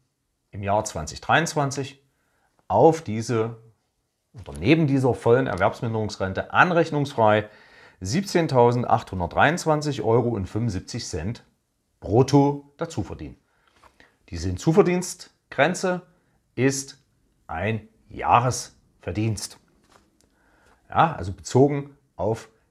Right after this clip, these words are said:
den gesamten Verdienst im Jahr zwanzig dreiundzwanzig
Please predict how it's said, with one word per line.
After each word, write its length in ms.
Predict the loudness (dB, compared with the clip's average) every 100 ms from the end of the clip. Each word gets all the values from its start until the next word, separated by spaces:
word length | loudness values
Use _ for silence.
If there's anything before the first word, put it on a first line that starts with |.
| _ -8
den 240 | -6 -8 _ _ -8
gesamten 400 | 2 4 2 -4
Verdienst 500 | -4 -2 -2 -4 -10
im 200 | -16 -4
Jahr 300 | 0 0 -2
zwanzig 340 | -8 -10 -10
dreiundzwanzig 720 | -6 -4 -2 -2 -2 -4 -12